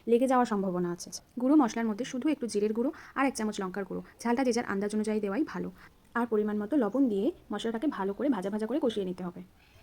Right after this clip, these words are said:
মশলাটা নাড়তে নাড়তে যখন এইরকম তেল ছেড়ে দিয়েছে, তখন আমি ওই ভেজে রাখা চিকেনের পিসগুলো এই মশলা দিয়ে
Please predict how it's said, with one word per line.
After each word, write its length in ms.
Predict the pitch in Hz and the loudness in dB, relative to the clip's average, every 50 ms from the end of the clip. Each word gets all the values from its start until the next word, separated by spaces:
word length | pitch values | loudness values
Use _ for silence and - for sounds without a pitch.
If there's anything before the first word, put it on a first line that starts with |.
| - - - 226 | -20 -10 -6 -4
মশলাটা 380 | 226 220 - 269 277 302 320 | -2 0 0 0 2 4 2
নাড়তে 200 | 254 202 - 262 | 2 2 0 2
নাড়তে 220 | 269 277 285 302 285 | 2 2 2 2 0
যখন 200 | 277 247 269 269 | -2 -2 -2 0
এইরকম 320 | - 233 240 254 294 285 | 0 2 2 4 4 4
তেল 160 | 277 240 233 233 | 4 4 4 2
ছেড়ে 180 | - 277 285 | 2 0 2
দিয়েছে, 240 | 262 254 233 - 302 | 2 2 0 0 0
তখন 240 | 269 214 220 233 233 | -2 -2 -2 -2 -2
আমি 140 | 226 214 214 | 0 0 0
ওই 100 | 220 208 | 0 0
ভেজে 220 | 214 208 214 240 | 2 2 2 2
রাখা 160 | 247 247 277 | 2 0 -2
চিকেনের 300 | - 240 - 214 208 196 - | -4 -4 -4 -4 -4 -4 -4
পিসগুলো 360 | 202 190 - - - 208 311 | -6 -8 -6 -6 -4 -2 0
এই 100 | 285 233 | 0 0
মশলা 280 | 214 202 190 - 247 302 | 0 0 -2 -2 -4 -4
দিয়ে 320 | 254 - 196 202 233 359 | -4 -2 0 0 0 0